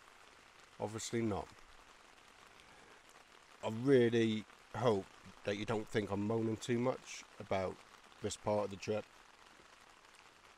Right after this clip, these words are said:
but I'm just showing you what it's like.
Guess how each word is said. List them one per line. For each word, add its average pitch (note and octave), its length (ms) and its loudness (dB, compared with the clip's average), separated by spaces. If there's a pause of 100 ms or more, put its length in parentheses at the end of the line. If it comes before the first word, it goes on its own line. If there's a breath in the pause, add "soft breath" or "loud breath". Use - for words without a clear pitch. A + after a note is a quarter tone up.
(1600)
but F2+ 440 -4 (1400)
I'm G2 180 -6
just - 320 -8 (360)
showing F#2+ 320 -4
you G2 80 -2
what G2+ 180 0
it's - 120 -10
like. A#2 260 2